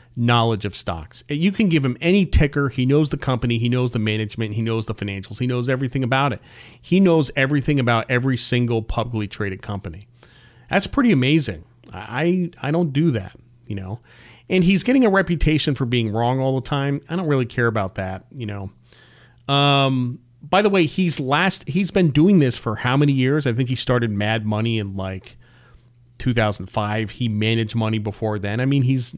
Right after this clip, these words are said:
not a dummy. Like, he's not wrong all the time. So the fact that he's lasted, you know, this long in financial media, twenty years or whatever, without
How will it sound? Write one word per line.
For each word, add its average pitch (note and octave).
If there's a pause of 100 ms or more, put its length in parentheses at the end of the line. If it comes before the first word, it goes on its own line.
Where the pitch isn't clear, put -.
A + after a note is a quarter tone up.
not C3+
a C3
dummy. A#2
Like, A2
he's A#2+
not C3
wrong A#2
all F#2+
the F#2
time. F2+ (640)
So A#2+
the B2
fact G#3
that G3
he's C3+
lasted, C3 (240)
you C3+
know, G#2+
this B2+
long B2
in G#2
financial A2
media, B2
twenty A#2
years A#2+
or -
whatever, F#2+
without G#2